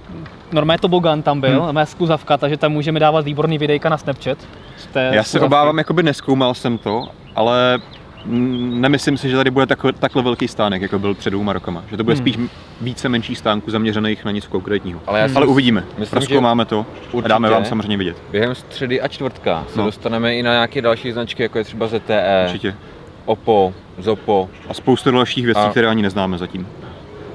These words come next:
Speaker 3: spoustu dalších. Uvidíme, jestli to bude, se u nás bude prodávat, jak se to bude prodávat, ale někdy to nejsou úplně nezajímavé zařízení.
Speaker 1: Hmm. Já jsem třeba zvědavý, jestli tady letos budou nebo nebudou takové ty levné Číny, takové ty různé kopie, protože
Speaker 2: Hmm.
Speaker 1: už loni tady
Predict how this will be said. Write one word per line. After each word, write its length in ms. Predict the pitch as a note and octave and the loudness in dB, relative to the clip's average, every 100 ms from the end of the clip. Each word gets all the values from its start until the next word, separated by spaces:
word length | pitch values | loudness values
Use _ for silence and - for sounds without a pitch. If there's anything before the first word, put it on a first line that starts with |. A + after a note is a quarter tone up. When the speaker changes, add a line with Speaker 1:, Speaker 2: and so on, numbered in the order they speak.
| - | -16
Speaker 3:
spoustu 460 | - A#2 A#2 - | -10 -8 -6 -4
dalších. 380 | A2+ A2+ A2+ G#2+ - - - - - - - - G#2+ | -2 -2 -4 -8 -10 -14 -14 -16 -16 -18 -18 -14 -6
Uvidíme, 260 | A#2 A2+ | -4 -2
jestli 140 | B2 - | -4 -4
to 60 | B2 | -4
bude, 100 | A#2+ | -4
se 120 | B2+ | -2
u 40 | |
nás 140 | A#2+ A#2+ | -2 0
bude 140 | B2 | 0
prodávat, 640 | A#2 G#2+ A2 A2 G#2+ - G#2+ | 0 2 4 6 4 0 -4
jak 140 | G2 | -4
se 100 | A2 | -6
to 100 | G#2 | -4
bude 160 | G2+ G#2 | -2 -2
prodávat, 580 | G#2+ G2+ G2+ G2 G2 G2+ | -2 0 2 2 0 -2
ale 180 | G#2+ G#2 | -2 -2
někdy 340 | G#2 A#2 C#3 | -2 -4 -2
to 80 | C#3 | -2
nejsou 240 | C3+ F3 | -4 -4
úplně 220 | C#3 C3 | -2 -2
nezajímavé 480 | A#2+ A2 G#2+ G#2 G2+ | -2 -2 0 2 2
zařízení. 440 | G2+ G2+ C#3 F2+ F#3 | 0 -2 0 2 0
Speaker 1:
Hmm. 200 | F3+ F#3+ - - - - | 0 -6 -14 -18 -12 -2
Já 100 | C#3 | 0
jsem 120 | F#3+ | 0
třeba 340 | - A3+ G#3+ E3+ | -2 2 4 4
zvědavý, 340 | F3 F#3 F#3+ | 4 2 2
jestli 340 | F#3 - F#3+ | 0 0 0
tady 180 | F#3+ G3 | 2 2
letos 340 | F#3+ F3 G3+ D3+ | 2 0 -2 -2
budou 320 | D3 E3+ F3+ | 0 2 4
nebo 220 | F3+ F3+ | 2 4
nebudou 320 | F3 F3 F3+ | 2 2 0
takové 360 | F3+ - F3 F3 | 0 0 0 2
ty 220 | G3 E3+ - - - A#2+ | 0 -2 -4 -16 -8 2
levné 340 | D3 E3 F#3 | 2 4 0
Číny, 360 | - D#3 D3 D3+ | 0 0 0 0
takové 260 | C#3+ D#3+ | 0 0
ty 80 | D#3+ | 0
různé 260 | D#3 E3+ F#3 | -2 0 2
kopie, 360 | D3+ C#3+ C3+ | 2 2 0
protože 240 | C3+ C3+ C#3 | 0 2 2
Speaker 2:
Hmm. 140 | E3 | 2
Speaker 1:
už 80 | E3+ | 2
loni 380 | E3 D3+ D3+ D3 | 4 4 2 2
tady 440 | D3+ D3+ D#3 | 2 4 4